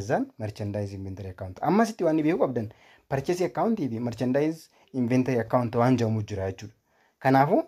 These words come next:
eh, merchandise inventory account jedhamee wanti kophatti, eh, baafamu hin jiru jechuudha. Maaliif yoo jettan, eh, continuous recording waan hin godhamneef jecha. Purchase hanganaa bitame, hanganaa bitame jenneetu, uh, keenya malee. The revenue,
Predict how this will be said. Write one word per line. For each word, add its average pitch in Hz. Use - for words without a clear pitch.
eh, 131
merchandise 147
inventory 143
account 139
jedhamee 120
wanti 120
kophatti, 120
eh, 120
baafamu 110
hin 113
jiru 110
jechuudha. 117
Maaliif 160
yoo 190
jettan, 208
eh, 117
continuous 170
recording 139
waan 117
hin 113
godhamneef 107
jecha. 104
Purchase 143
hanganaa 139
bitame, 143
hanganaa 120
bitame 104
jenneetu, 127
uh, 123
keenya 104
malee. 110
The 147
revenue, 208